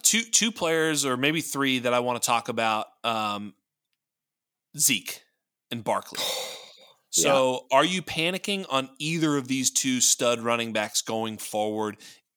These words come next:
Speaker 1: In redraft and dynasty, you can, you can give me your take, uh, how you think it's gonna play out and how you'd play it in, in either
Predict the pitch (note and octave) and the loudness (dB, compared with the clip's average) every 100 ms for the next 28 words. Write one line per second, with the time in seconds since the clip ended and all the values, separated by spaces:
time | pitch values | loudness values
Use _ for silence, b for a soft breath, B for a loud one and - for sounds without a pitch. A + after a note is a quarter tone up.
0 | _ B2+ A#2+ A#2 F3+ G#3+ G#3 G3 D#3+ D3+ | _ 0 2 2 0 0 0 2 2 4
1 | C3 B2+ A#2+ - A#2+ A#2 A#2 B2+ C3 A#2+ | 4 2 0 -2 -2 -4 -6 -6 -4 -4
2 | A#2+ A2+ C3+ C3 A#2+ A2 C3 A#2+ - G#2+ | -6 -2 -2 0 -4 -2 0 0 -2 -8
3 | - G#2+ B2 B2 A2+ A2+ A2 A#2 G#2+ A#2+ | -6 2 2 2 -2 -4 -4 -4 -4 0
4 | A2+ A2 G#2+ B B A2 A2 C#3 A#2+ A2+ | 2 2 0 B B -6 -2 0 0 -4
5 | - A#2+ A2+ A2 A2 G#2+ - A2+ C3+ B2 | -4 -2 -2 -4 -10 -10 -10 -10 -6 -4
6 | A#2 A2 | -4 -6